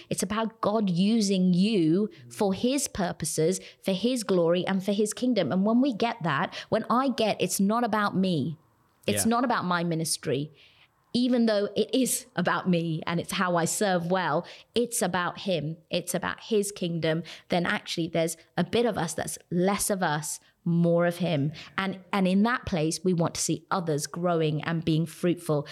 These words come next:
Speaker 1: And it's not about numbers. It's not about how big a platform or even name we have, although I'm here on here with you.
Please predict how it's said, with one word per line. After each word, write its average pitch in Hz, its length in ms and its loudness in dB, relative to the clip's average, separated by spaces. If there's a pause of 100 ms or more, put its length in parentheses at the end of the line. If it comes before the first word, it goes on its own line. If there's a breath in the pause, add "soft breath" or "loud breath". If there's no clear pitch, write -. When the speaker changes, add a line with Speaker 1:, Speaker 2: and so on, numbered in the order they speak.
(140)
Speaker 1:
And 180 120 2
it's - 160 -4
not 190 260 4
about 185 360 -2
numbers. 185 720 2 (220 loud breath)
It's - 180 -2
not 170 240 2
about 180 440 -2 (220 loud breath)
how 170 400 -2 (480)
big 240 200 2
a 226 60 2
platform 240 500 0
or 214 120 2
even 233 360 2
name 220 300 4
we 190 120 4
have, 185 180 2
although 202 220 2
I'm 208 80 0
here 220 320 2
on 220 160 2
here 202 220 2
with 175 280 0
you. 170 120 4